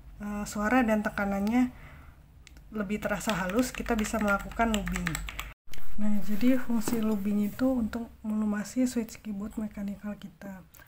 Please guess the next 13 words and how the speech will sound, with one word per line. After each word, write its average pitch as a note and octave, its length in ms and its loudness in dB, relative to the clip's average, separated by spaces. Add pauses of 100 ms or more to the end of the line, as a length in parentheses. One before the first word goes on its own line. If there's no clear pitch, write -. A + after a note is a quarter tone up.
(120)
agar A3 320 -8
suara G#3+ 640 -2 (360)
dan G#3 240 -6
tekanan G#3+ 400 -2
yang G3+ 160 0
dihasilkan G#3 560 -2
jauh G3+ 160 -2
lebih F#3 240 -6
lembut G3+ 320 -2
dan G3+ 160 -4
nyaman G3 400 -4
ketika G3+ 480 -12
diketik. F#3 480 -14